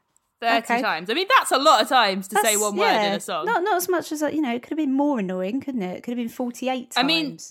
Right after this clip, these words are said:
Speaker 1: to be fair, it pretty much just repeats the same lyrics sort of over and over. So it's just a case of, like,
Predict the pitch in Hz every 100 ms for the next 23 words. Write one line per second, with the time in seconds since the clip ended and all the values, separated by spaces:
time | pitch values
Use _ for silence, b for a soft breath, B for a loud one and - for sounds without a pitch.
0 | - - 349 359 - 285 185 165 - 190
1 | - 285 285 269 - - 233 - 208 -
2 | 233 - - - 202 208 202 202 208 240
3 | - 208 196 196 196 196 190 185 185 185
4 | 220 233 226 214 285 - 247 240 226 226
5 | 208 185 185 170 - -